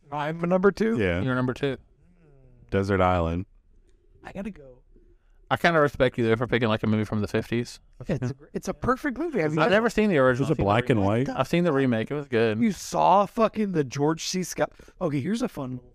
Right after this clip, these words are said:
Speaker 1: fact.
Speaker 3: No, the one with, like, Dustin Hoffman and shit.
Speaker 1: That's, that's Runaway Jury.
Speaker 3: Oh, shit, you're
Speaker 2: I always wanted to watch that movie.
Speaker 3: Runaway Jury is good.
Speaker 1: You'd rather, you guys have seen Runaway Jury.
Speaker 2: No, I've seen the D V D for it at my work.
Speaker 1: What is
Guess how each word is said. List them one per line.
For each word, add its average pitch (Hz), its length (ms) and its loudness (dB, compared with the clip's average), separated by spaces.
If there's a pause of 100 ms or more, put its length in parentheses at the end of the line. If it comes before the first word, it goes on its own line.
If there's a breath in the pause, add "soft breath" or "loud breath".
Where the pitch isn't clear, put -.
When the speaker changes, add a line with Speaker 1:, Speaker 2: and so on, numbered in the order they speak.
Speaker 1:
fact. - 160 -12
Speaker 3:
No, 277 180 6
the 170 100 6
one 196 180 6
with, 190 120 0
like, 147 220 6
Dustin 135 300 4
Hoffman 127 340 -2
and 156 140 -4
shit. 160 220 -6 (480)
Speaker 1:
That's, - 340 -2 (880)
that's 175 240 0
Runaway 143 420 2
Jury. 117 400 -8 (640)
Speaker 3:
Oh, 147 340 -4
shit, 143 360 -2
you're 131 200 0
Speaker 2:
I 135 60 4
always 185 260 6
wanted 113 200 6
to 95 80 2
watch 98 260 0
that 87 140 -2
movie. 90 300 -6
Speaker 3:
Runaway 185 280 4
Jury 135 220 2
is 123 120 -2
good. 120 360 2
Speaker 1:
You'd 147 160 -6
rather, 151 400 4 (960)
you 147 100 -8
guys 180 240 2
have 180 80 -10
seen 135 340 -2
Runaway 123 400 -2
Jury. 117 320 -16 (220)
Speaker 2:
No, 135 180 2
I've 131 160 4
seen 170 180 2
the 185 100 4
D 117 200 2
V 104 140 2
D 95 180 2
for 85 340 0
it - 160 -4
at 95 140 -2
my 87 140 0
work. 85 420 -2 (240)
Speaker 1:
What 185 180 -2
is 240 200 -6